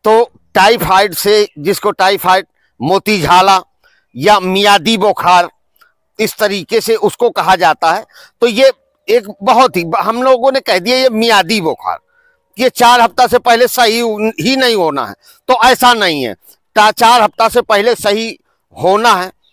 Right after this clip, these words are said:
पर हाँ, ये जरूर है कि ये बुखार हड्डियों में बस जाती है, हमारे खून के साथ, साथ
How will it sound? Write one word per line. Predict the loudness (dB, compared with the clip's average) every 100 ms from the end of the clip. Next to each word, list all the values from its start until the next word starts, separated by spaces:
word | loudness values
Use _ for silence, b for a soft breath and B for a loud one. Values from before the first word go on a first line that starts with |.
| _ _ _ _
पर | 0 2
हाँ, | 2 0
ये | 2 0
जरूर | 0 -2 0 0
है | -2 -6 _ _
कि | -4
ये | 0 2
बुखार | 2 -2 0 0 -2 -10 _ _ _ _ -4
हड्डियों | -2 -2 0 0 2
में | 0 -2 -6
बस | -4 -2
जाती | 0 -2 0 0
है, | 0 0
हमारे | -2 -2 -2 -2
खून | -4 0 0
के | 0 -4
साथ, | -4 -2 -4 -6
साथ | -14 -2 -2